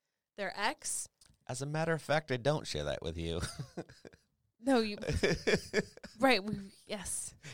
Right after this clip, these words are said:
Speaker 2: Yes.
Speaker 1: But I'm saying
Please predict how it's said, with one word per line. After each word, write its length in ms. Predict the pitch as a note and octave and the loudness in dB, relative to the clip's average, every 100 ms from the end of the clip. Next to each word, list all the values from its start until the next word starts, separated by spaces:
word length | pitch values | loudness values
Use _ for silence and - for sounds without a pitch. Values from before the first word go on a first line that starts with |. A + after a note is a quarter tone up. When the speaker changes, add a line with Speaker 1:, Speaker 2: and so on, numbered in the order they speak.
| - | -10
Speaker 2:
Yes. 420 | - - - - - - - _ _ _ _ _ _ B2+ - - | -8 -4 -6 -6 -12 -20 -20 _ _ _ _ _ _ -16 -14 0
Speaker 1:
But 300 | F4+ E4 A#3 - - - - | 6 6 4 -4 -10 -10 0
I'm 220 | B3+ C#4+ | 2 2
saying 720 | D#4 F#4 D#4+ F#4 D#4+ G#3+ C4+ | 0 2 4 8 6 6 2